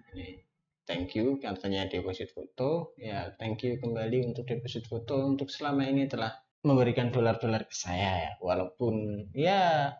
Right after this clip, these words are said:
saya jalur undangan dan sudah empat ribu portofolio, ternyata itu yang laku hanya fotonya itu-itu saja. Dan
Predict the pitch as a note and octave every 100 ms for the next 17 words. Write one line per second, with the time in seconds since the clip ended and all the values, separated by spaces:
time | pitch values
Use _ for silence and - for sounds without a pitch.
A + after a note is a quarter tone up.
0 | - - - B2 A2 A2 G#2+ A#2 G#2+ A2
1 | A#2 A2+ G#2+ G#2 G#2+ A2 G#2+ G#2 G#2 G2
2 | A2 G2 G#2+ - G#2+ A#2 A2 G#2+ A2 A2
3 | A2 A2 G#2 G2+ - B2+ B2 - C#3 B2+
4 | - C#3+ C3+ A#2 A2+ A2+ C3+ C3 A2 G#2+
5 | G#2 G#2 G#2+ - G#2+ G#2 G#2 G2 G2 G2+
6 | - G2 - G2 G#2+ - _ - _ _
7 | _ _ _ - G2 - -